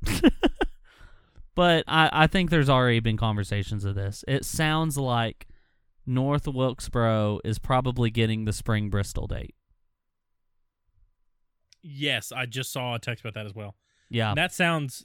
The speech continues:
Speaker 2: that sounds
Speaker 1: Extremely plausible.
Speaker 2: extr-, extraordinarily plausible.
Speaker 1: Uh,
Speaker 2: I will be sad to miss a Bristol date
Speaker 1: Yeah.
Speaker 2: because we're season ticket holders, <laughs> but hey, you know.
Speaker 1: I feel like we need to do a little mini episode sometime, just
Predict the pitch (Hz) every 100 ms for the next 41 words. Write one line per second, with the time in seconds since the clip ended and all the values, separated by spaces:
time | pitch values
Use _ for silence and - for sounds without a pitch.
0 | 135 147 156 - - 151 139 131 131 123
1 | - - - - 156 143 135 123 123 110
2 | 101 95 92 - - - 147 - - 165
3 | 180 175 151 147 151 143 120 101 - 101
4 | 90 90 101 - 127 123 147 240 226 180
5 | - 180 156 143 135 151 - 156 135 113
6 | 120 135 - 120 98 - 117 104 104 -
7 | _ - _ _ 131 120 104 113 120 110
8 | 131 107 120 110 98 98 131 175 196 202
9 | 226 160 160 139 127 113 107 110 170 180
10 | 208 247 294 254 190 185 185 185 - 139
11 | - 123 123 123 - 117 117 117 123 123
12 | 120 110 113 113 110 107 104 120 - 107
13 | 101 - - 117 113 117 98 98 107 -
14 | 202 220 220 - -